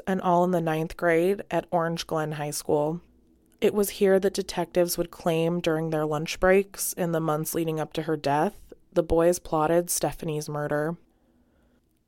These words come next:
The first time police talked to Aaron,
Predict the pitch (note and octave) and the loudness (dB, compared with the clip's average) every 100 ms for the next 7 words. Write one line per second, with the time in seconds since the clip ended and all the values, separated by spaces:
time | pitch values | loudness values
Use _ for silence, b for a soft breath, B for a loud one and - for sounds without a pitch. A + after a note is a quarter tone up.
0 | _ G#3+ G#3 G#3 A3 - - F#3 G3 - | _ -2 0 2 2 0 2 2 2 2
1 | G3 F3+ F#3+ - E3+ E3+ - - D#3+ D#3 | 4 4 2 0 0 -2 -6 -6 -4 -2
2 | D#3 E3 F#3 G#3 | 0 0 -2 -4